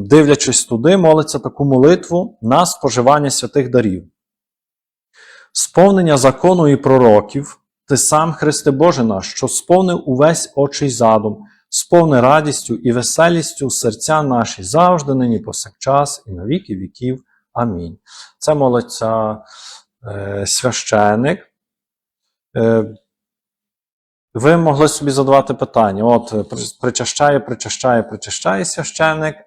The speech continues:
але десь, ну, все рівно він все не запричащав. В часі щось трошки лишилося,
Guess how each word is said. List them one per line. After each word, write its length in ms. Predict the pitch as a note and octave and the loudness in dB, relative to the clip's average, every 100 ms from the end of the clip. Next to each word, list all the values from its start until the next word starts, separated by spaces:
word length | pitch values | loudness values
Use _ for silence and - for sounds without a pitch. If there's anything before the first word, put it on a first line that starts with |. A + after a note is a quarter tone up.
| - | -2
але 640 | C3+ E3+ F#3+ F#3+ F3+ E3+ | 2 4 4 2 2 0
десь, 1080 | D3+ C#3 D3 D3+ C#3 - - - - - - _ _ _ _ - | -2 4 4 4 0 -4 -6 -6 -8 -10 -14 _ _ _ _ -10
ну, 320 | A2+ B2 C#3 | -6 -2 -2
все 220 | C3 - | 0 2
рівно 300 | E3 F#3 D3 | 2 4 2
він 140 | B2+ B2+ | 0 -2
все 260 | - C#3+ | -2 -2
не 120 | C#3 | -2
запричащав. 800 | B2+ A#2+ C3 - C#3 - D3+ G2+ - _ - G#2+ - - - | -2 -4 -6 -8 -4 2 2 2 -4 _ -20 -20 -18 -20 -18
В 160 | - - | -10 0
часі 360 | C#3 C3 - | 2 2 -2
щось 280 | C#3+ D3 C3+ | -6 -4 -4
трошки 360 | - C3+ - D3 | -2 -4 -4 -4
лишилося, 720 | D#3 - D#3 G#2 E2+ - | -2 0 0 0 -4 -16